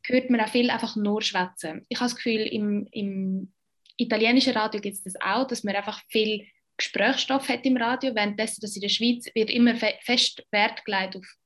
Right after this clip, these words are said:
viel Musik auch. Wir wollen viel Musik. Nicht nur bei Kanal K, dort ist ja wirklich Tagesprogramm eigentlich nur Musik, aber auch bei den kommerziellen Radios ist ja sehr viel Musik und kurze Beiträge und kurze Moderationen.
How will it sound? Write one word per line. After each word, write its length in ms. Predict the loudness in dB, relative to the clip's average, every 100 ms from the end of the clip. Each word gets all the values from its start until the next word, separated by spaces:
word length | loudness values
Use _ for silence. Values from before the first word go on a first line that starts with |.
| _
viel 220 | 2 4
Musik 480 | 4 2 0 0 -4
auch. 180 | -6 -10
Wir 220 | -2 0
wollen 180 | 2 0
viel 260 | 0 -2 0
Musik. 380 | 0 -2 -6 -16 -18 -20 -18 0
Nicht 160 | 4
nur 140 | 4 4
bei 100 | 0
Kanal 340 | -2 -2 -2
K, 400 | -2 0 0 0 -10 _ -14
dort 220 | -14 -10
ist 160 | -6 -4
ja 120 | -4
wirklich 240 | -6 -8 -6
Tagesprogramm 680 | -6 -4 -6 -8 -4 -2 -2
eigentlich 280 | -4 -6 -2
nur 140 | 2
Musik, 340 | 2 2 -6 -10 -20 -20 _ -2
aber 260 | 0 2
auch 60 | 0
bei 80 | 0
den 120 | -6
kommerziellen 640 | -2 0 0 0 0 2
Radios 340 | 0 -2 -6 -6
ist 120 | -4
ja 120 | -4 -8 _ _
sehr 380 | _ 0 2 2
viel 220 | 2 -2
Musik 380 | 0 -2 -4 -6
und 120 | -8
kurze 500 | -10 2 4 4 -2
Beiträge 600 | -6 -6 -6 -4 -2 -4 -6
und 100 | -12
kurze 440 | 0 0 0 -4
Moderationen. 680 | -4 -4 -6 -4 -6 -6